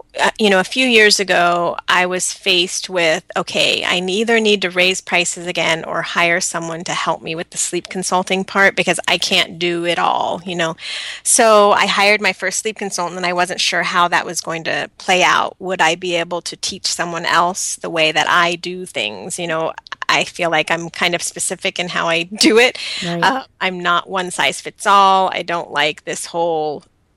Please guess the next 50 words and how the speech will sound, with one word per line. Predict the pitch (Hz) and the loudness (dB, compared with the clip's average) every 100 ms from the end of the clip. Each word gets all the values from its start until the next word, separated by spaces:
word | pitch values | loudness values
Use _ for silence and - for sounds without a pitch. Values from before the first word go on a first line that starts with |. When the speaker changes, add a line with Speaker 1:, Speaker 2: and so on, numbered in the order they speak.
| - | -2
Speaker 1:
"Your | 185 | 0
baby | 185 170 165 | 2 0 2
should | 190 175 | 0 0
be | 165 156 | -2 -6
doing | 160 147 165 | -4 -4 0
this, | 247 233 226 | 2 2 0
so, | - - - 180 175 170 160 156 - _ - | -6 -6 -4 -2 -2 -6 -8 -12 -16 _ -14
you | 180 | -8
know, | 139 127 123 - | -8 -8 -10 -10
if | 185 - | -10 -8
it's | 135 - | -8 -4
not | 160 117 - | -2 -2 0
working, | 208 214 196 185 180 | 0 2 2 2 2
that's | 175 - - | 2 0 -4
your | 180 165 | -2 -2
fault," | - 156 131 - | 0 0 0 0
or | |
something | 180 180 170 185 | -2 -2 -2 0
like | 180 175 | 0 2
that. | 175 | 0
It's | - - | 0 -4
more | 175 170 175 | -6 -2 0
about | 170 165 - | 2 0 -2
finding | - 170 175 180 170 | -2 -2 0 -4 -6
what | 160 - | -10 -8
works | 165 160 - | -8 -8 -8
for | - 180 | -10 -10
each | 165 - - | -10 -6 -6
fa-, | 151 - | -6 -8
individual | 180 170 165 175 170 | -8 -8 -8 -8 -8
family. | - 160 156 175 180 - - - - - - | -6 -6 -4 -4 -6 -8 -14 -12 -10 -10 -4
So | - 233 233 | 2 6 6
I | |
hired | 208 233 220 220 | 6 4 4 4
my | 220 | 2
first | 214 214 - | -2 -4 -2
sleep | 233 220 | -6 -6
consultant, | 226 214 202 190 170 | -6 -2 -2 -2 -4
and | 190 202 | -4 0
then | 202 202 202 202 214 | 2 4 2 0 0
now | 208 208 | 4 6
I've | 196 185 - | 4 2 -6
hired | - 196 185 175 - | -2 2 2 0 -4
quite | - 180 | -2 -2
a | |
few. | - - 185 160 147 | -4 -6 -6 -4 -6
I | - | -8
think | 190 - 175 - | -10 -10 -10 -10
we | - | -12
have, | 180 175 170 170 - | -6 -4 -4 -6 -16